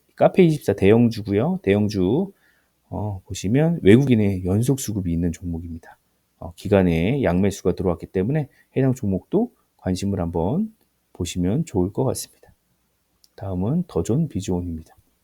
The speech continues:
더존 비주온 같은 경우에 외국인과 기관 수급이 들어왔고요. 보시면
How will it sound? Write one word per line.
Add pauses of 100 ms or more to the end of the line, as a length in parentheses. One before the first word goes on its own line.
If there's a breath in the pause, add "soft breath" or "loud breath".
(720)
더존
비주온
같은
경우에 (340 loud breath)
외국인과
기관
수급이
들어왔고요. (800)
보시면